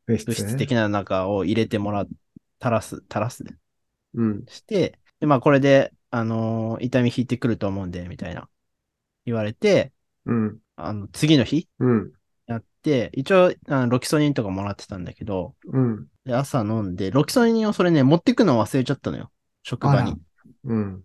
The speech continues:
Speaker 2: で、わーい、わーい、ちょっと痛くなってきたなと思って、で、近くのコンビニで、あの、
Speaker 1: うん。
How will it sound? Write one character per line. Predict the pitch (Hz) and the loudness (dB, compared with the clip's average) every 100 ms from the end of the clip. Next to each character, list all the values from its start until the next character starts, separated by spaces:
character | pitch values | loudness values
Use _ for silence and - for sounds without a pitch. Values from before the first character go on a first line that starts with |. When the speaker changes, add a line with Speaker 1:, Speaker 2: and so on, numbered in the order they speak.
| _ | _
Speaker 2:
で、 | 135 117 - | 0 0 2
わ | 143 143 | 8 8
ー | 143 | 8
い、 | - | 0
わ | - 139 | 0 2
ー | 135 | 2
い、 | - | 0
ち | - | -4
ょ | 160 | -2
っ | |
と | 117 | 2
痛 | 113 | 4
く | |
な | 123 | 4
っ | 113 | 2
て | - 123 | -4 -10
き | - | -4
た | 104 | -4
な | 104 107 101 | -2 -2 -4
と | 104 | -6
思 | 98 98 | -6 -10
っ | - _ | -14 _
て、 | 120 127 117 92 - _ - | 0 2 2 -2 -10 _ -6
で、 | 139 | -4
近 | - 175 | 2 2
く | - 107 | 4 -2
の | 95 | -4
コ | 104 | -8
ン | 98 | -8
ビ | 98 98 | -8 -8
ニ | 101 | -2
で、 | 151 127 92 | 0 0 -4
あ | - 95 | -10 -10
の、 | 90 90 | -10 -4
Speaker 1:
う | |
ん。 | 120 110 101 | -2 -2 -4